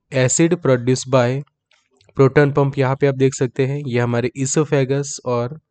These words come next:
ये है मेडिकेशंस की जो प्रोटॉन पंप इनहिबिटर क्लास की है। तो प्रोटॉन पंप इनहिबिटर्स को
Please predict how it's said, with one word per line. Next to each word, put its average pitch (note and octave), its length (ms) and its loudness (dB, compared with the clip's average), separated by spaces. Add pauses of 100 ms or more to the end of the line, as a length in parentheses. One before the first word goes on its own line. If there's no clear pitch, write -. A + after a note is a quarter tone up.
(1200)
ये C3 200 4
है C3 240 0 (320)
मेडिकेशंस A#2+ 640 2
की A#2 100 -2
जो D#3 140 0
प्रोटॉन C3+ 440 0
पंप D3 220 0
इनहिबिटर B2 640 0 (300)
क्लास G#2+ 320 0
की A2+ 160 -4
है। G#2+ 240 -12 (2500)
तो F3+ 140 6
प्रोटॉन E3 480 6
पंप E3+ 180 0
इनहिबिटर्स C#3+ 640 2
को E3+ 260 -2